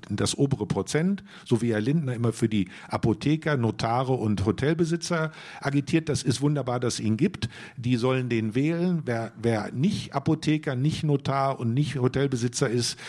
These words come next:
äh, bei dem verstehe ich das nicht. Aber das ist ja dann eine freie Entscheidung in einer Demokratie. Wir müssen das klarer machen.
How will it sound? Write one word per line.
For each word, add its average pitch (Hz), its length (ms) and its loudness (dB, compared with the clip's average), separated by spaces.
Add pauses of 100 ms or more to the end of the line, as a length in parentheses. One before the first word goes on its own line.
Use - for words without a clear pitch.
(320)
äh, 117 100 -2
bei 113 140 -2
dem 135 180 2
verstehe 131 380 0
ich 104 80 -4
das 85 240 -6
nicht. 82 300 -6
Aber 120 120 2
das 135 240 -2
ist - 200 -2
ja 143 80 4
dann 135 260 2
eine 139 120 -2
freie 120 520 0
Entscheidung 113 480 0
in 110 80 -2
einer 107 180 0
Demokratie. 104 720 -2 (800)
Wir 117 80 -2
müssen 170 240 0
das 151 200 -2
klarer 175 360 2
machen. 82 400 -6